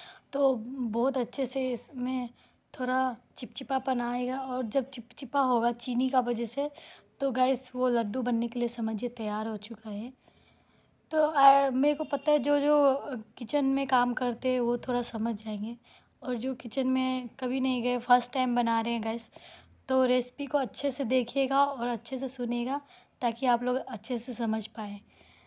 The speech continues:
तो guys देखिए अब मैंने milk रख दिया, इसके वजह से नीचे से भी नहीं चिपक रहा है। और guys जब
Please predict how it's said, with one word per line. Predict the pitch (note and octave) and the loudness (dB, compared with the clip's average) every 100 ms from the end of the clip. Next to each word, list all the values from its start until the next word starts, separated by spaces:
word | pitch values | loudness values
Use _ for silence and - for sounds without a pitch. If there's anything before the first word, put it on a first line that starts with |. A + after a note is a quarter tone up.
| _ _ | _ _
तो | C#4 | -2
guys | C4+ C4+ | 0 0
देखिए | A#3 C4 B3+ C#4+ | 2 0 4 4
अब | C#4 | 6
मैंने | B3+ C4 C4+ | 4 4 4
milk | C4 C4 C4+ C4+ | 4 2 0 -2
रख | A3+ | 0
दिया, | A3 B3+ | 0 0
इसके | B3 C4+ | -2 -6
वजह | A#3+ B3 | -4 -4
से | A#3+ | -2
नीचे | B3+ A#3+ - C4 | 0 0 -2 -2
से | C4 | 0
भी | B3+ | 0
नहीं | B3 A#3+ | 0 0
चिपक | - A3 A#3+ A3 | -4 -10 -10 -6
रहा | A3+ | -6
है। | A#3 C4 _ _ _ _ _ _ _ - - - | -6 -10 _ _ _ _ _ _ _ -20 -10 -4
और | C4 | 2
guys | C4+ C4+ | 4 4
जब | A#3+ C4+ | 2 0